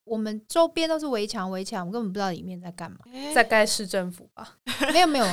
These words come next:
Speaker 1: 而是后来整个迁移，然后才重新规划，才会叫信义计划区。
Speaker 3: 嗯。
Speaker 2: 不可能吧？所以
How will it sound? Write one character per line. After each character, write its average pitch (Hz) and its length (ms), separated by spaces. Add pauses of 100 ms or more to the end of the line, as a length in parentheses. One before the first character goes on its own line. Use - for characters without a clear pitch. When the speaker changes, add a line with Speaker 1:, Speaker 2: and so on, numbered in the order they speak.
(200)
Speaker 1:
而 254 160
是 359 120
后 330 220
来 202 180
整 170 300
个 170 340
迁 233 360
移， 180 400 (180)
然 196 100
后 208 140
才 208 160
重 180 240
新 196 180
规 196 200
划， 196 160
才 185 180
会 220 140
叫 220 180 (180)
信 226 360
义 202 280
计 208 300
划 180 340
区。 - 460
Speaker 3:
嗯。 233 220
Speaker 2:
不 277 100
可 294 200
能 233 200
吧？ 220 320
所 349 180
以 277 320